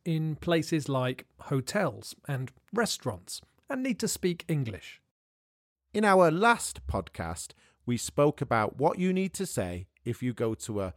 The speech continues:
Speaker 2: traditional fish and chip shop in the U K or a fast food place. We introduced phrases such as to eat in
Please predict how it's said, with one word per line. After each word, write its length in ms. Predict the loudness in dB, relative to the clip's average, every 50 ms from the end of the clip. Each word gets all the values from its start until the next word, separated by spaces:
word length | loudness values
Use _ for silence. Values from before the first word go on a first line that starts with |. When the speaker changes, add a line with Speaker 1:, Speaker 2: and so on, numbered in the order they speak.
| _ _ _ _ -14
Speaker 2:
traditional 760 | -4 -2 -2 0 0 0 -2 -2 -2 -2 -2 0 -2 -2 -4 _ _ _
fish 360 | _ -4 -2 -2 0 0 0
and 160 | -2 -2 -4
chip 280 | -4 -2 -2 -2 -2 -4
shop 400 | -4 -4 -2 -2 -2 -4 -6 -10 -16 -16 _ _ _ -6
in 140 | -4 -4
the 100 | -4 -4
U 180 | -4 -6 -8 -8
K 340 | -8 -6 -4 -4 -4 -4 -6 _ _ _ _
or 360 | 4 6 6 6 6 4 2 _ _ _ _ _ _
a 60 | -8 -8
fast 400 | -4 0 0 0 0 0 -4 -8
food 340 | -4 -2 0 0 0 -2 -6
place. 500 | -6 -6 -6 -6 -6 -10 -12 -14 -14 -16 _ _ _ _ _ _ _ _ _ _ _ _ -4
We 180 | 0 2 2 4
introduced 600 | 2 2 0 -2 -2 0 0 -2 -2 -4 -8 -14 -18 _
phrases 580 | _ -4 -2 0 0 0 0 -2 -4 -6 -6
such 280 | -6 -8 -8 -8 -6 -4
as 260 | -4 -4 -4 -6 -10 _ _ _ _ _ -8
to 200 | -6 -2 -2 0
eat 220 | -2 -2 0 2
in 300 | 2 2 2 0 -4 -6